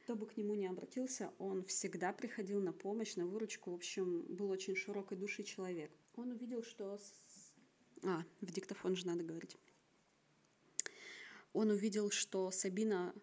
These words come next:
потеряна и очень напугана, и спросил, что происходит. Она сказала, что у нее сестра попала в больницу, и она пытается найти свою сестру, но ничего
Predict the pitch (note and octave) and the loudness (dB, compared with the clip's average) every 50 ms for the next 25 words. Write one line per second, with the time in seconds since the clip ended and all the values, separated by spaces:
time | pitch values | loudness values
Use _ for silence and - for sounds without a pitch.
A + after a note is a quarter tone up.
0 | - - _ - G3 F#3+ - - A3+ A3+ A#3+ C4 C4+ A3 F#3+ E3 D#3+ D#3+ E3+ - | -18 -10 _ -4 -4 -2 0 2 2 4 4 6 6 4 4 2 2 0 -4 -6
1 | - - - F#3+ F#3+ F#3 F#3 F#3+ F#3 F#3 F3+ F3+ F3+ F#3 F#3 - - G3+ F3+ F3 | -6 -2 0 2 2 4 4 4 4 4 4 2 2 0 0 0 0 2 2 2
2 | F3 F3+ - A3+ A3 - F3 E3 E3 E3 - - - - - - - - - - | 0 0 -2 -4 -2 0 0 0 -2 -4 -8 -14 -20 -20 -18 -18 -18 -18 -20 -20
3 | - - - - _ _ - - - F3+ F#3 F3+ - - F3+ F3+ - - C4+ B3+ | -20 -20 -20 -20 _ _ -12 -6 -2 2 4 4 4 4 2 0 2 2 0 0
4 | - - G#3+ G3+ - G3+ G3 - - - - - E3+ D#3+ E3+ D#3+ - - - _ | 0 -2 -2 -2 -2 -2 -2 -2 -6 -8 -4 -4 -4 -4 -4 -6 -10 -14 -20 _
5 | _ _ _ _ _ _ _ _ _ _ _ _ _ _ _ _ - - - - | _ _ _ _ _ _ _ _ _ _ _ _ _ _ _ _ -16 -12 -12 -12
6 | - _ - F#3 F#3 F3 F#3 G3+ A#3 C4+ D4 D4 - - - A#3 F#3 F3+ G3+ G#3 | -12 _ -4 -2 0 2 2 2 4 4 4 2 2 2 0 -2 0 0 0 0
7 | A3+ A#3 A3+ G#3+ G#3 - - - - _ - G3+ F#3+ F#3+ F#3+ F#3+ F#3+ F#3+ F#3 F#3+ | 0 0 0 -2 -2 -2 -4 -6 -8 _ -4 -2 0 2 2 4 4 2 2 0
8 | - - - F#3 F#3 F#3 F3+ F3 G3+ A#3+ D4+ - - C4 - - - - - G#3 | -2 -4 -2 0 2 2 2 4 4 2 2 0 -2 -2 -4 -6 -4 -4 -2 -2
9 | G#3 G#3 G3+ G#3 - D#3+ - - G#3 A3 A#3+ B3 B3 A#3+ A3 G3+ F#3 F#3 G#3 G#3+ | 0 0 -2 -2 -4 -6 -6 -4 -4 -2 0 0 0 0 0 -2 -2 0 2 4
10 | G#3+ G3+ G3 F#3+ F#3+ F#3 F3+ F#3 - - - - - F3 F3 F3 F3 E3 F3 F#3+ | 4 4 4 4 4 2 0 -2 -8 -14 -10 -4 0 2 4 4 4 2 2 0
11 | F#3+ F3 F3 F#3+ A3+ B3+ C4 - B3 - - G#3+ A3+ A3 G#3+ - - G3+ F#3 F#3+ | 0 0 2 2 0 0 -2 -4 -6 -4 -2 0 0 0 -2 -2 0 0 0 0
12 | F#3 - A#3+ A#3+ - - G#3+ G3+ G#3 A3 - - A3 - - - - - F#3+ F#3 | 0 -2 -4 -4 -4 -2 -2 0 0 -2 -2 -4 -8 -8 -10 -10 -8 -6 -2 0
13 | F#3 F3+ F3 F3 F3 - - - - - - _ - - F3 F#3 F#3 F3+ F#3 F#3 | 0 2 0 0 -2 -6 -16 -20 -20 -20 -20 _ -4 -2 0 2 4 4 4 4
14 | F3+ F3+ F#3 F#3 F#3 F#3+ G#3 A3+ A3+ - - - - G#3 F3+ - G3+ G#3+ A3+ A3 | 4 4 4 2 2 4 2 2 0 0 -2 0 0 -2 -2 0 2 2 4 4
15 | G#3+ G#3 G3 F#3 F3+ - | 4 4 2 2 0 0